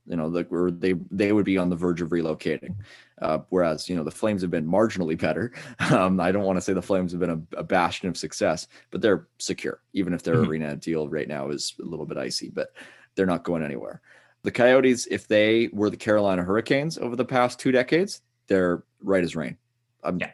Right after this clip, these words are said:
Speaker 1: just gonna say it. They would have, they would be selling out Gila River Arena right now, and they would probably be there for the next few years at least.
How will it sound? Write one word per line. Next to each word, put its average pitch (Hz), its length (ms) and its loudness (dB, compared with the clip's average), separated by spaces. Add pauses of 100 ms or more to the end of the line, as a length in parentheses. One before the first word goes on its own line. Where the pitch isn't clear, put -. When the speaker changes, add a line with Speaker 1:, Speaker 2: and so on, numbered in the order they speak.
Speaker 1:
just - 160 -14
gonna - 140 0
say 123 240 4
it. - 100 -6 (320)
They 104 320 2
would 95 220 0
have, 95 300 2
they 107 100 2
would 104 100 2
be 104 60 2
selling 98 340 2
out 90 140 -2
Gila 92 240 0
River 82 260 0
Arena 80 240 -2
right 73 200 -6
now, 67 360 -8
and 76 160 -8
they 76 80 -2
would 76 140 -4
probably 76 300 -2
be 80 180 -4
there 73 180 -4
for - 340 -10 (120)
the 78 60 -8
next 71 260 -10
few 78 140 -2
years 73 300 -4
at - 120 -12
least. - 380 -10